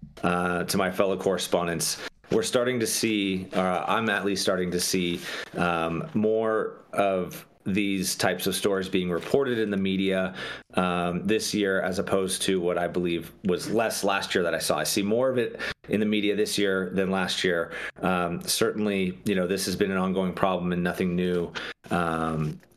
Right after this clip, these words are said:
you know, it's not a new issue in the industry by any means. But my question would be, do we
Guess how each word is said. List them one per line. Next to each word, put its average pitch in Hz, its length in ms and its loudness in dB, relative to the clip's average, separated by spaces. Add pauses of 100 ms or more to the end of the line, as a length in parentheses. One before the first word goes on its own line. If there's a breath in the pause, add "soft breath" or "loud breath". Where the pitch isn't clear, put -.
(180)
you 101 100 2
know, 85 160 0
it's 82 140 -2
not 95 100 2
a 87 80 0
new 92 220 2
issue 92 340 0
in 82 60 -2
the 82 100 0
industry 87 320 0
by 80 140 0
any 80 120 -2
means. 78 240 0
But 92 280 0
my 101 100 2
question 120 360 0
would 95 120 0
be, 92 220 2
do 101 180 0
we 143 400 -2